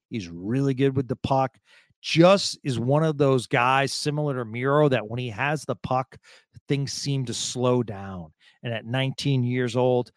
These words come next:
that's only gonna get better. And when you look at the future of these Hawks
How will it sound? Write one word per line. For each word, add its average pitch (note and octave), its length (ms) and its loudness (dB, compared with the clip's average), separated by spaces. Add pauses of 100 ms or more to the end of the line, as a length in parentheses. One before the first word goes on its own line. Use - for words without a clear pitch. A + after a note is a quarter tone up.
(140)
that's G#2+ 180 -8
only A#2+ 180 -6
gonna A2+ 180 -10
get A#2 220 -8
better. G#2 260 -6 (220)
And G#2 160 -12
when F#2 160 -8
you G#2 180 2
look F#3 240 10
at F#3+ 80 -2
the F#3 80 2
future F#3 460 4
of C#3+ 140 0
these D3 180 -4
Hawks - 640 -6